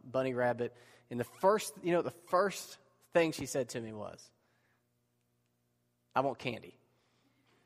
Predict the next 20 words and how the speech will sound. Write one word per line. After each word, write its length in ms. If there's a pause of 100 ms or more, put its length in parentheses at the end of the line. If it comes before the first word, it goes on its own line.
(2000)
First 260
words 220
out 100
of 60
her 80
mouth 260
this 180
morning. 300 (760)
So 340 (440)
to 120
her, 380
this 180
morning, 400
her 140
definition 460
of 100
good 200
would 140
have 140
been 420